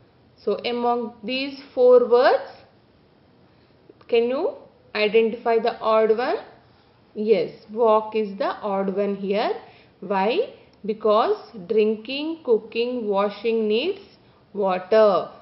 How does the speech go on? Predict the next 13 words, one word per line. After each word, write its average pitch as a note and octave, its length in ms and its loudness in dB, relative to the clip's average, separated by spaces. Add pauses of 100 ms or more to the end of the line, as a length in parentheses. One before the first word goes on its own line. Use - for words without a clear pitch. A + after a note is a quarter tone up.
(140)
and G3 340 -6
for G#3 160 -2
walking G3 640 -2
we A3+ 100 2
don't F#3 360 -4
need F3 320 -6
water. C4+ 500 -4 (280)
So A#3 140 4
this A3+ 280 -2
is B3 160 -6
completely A3 720 -6
different G#3 560 -4
word F#3+ 280 -6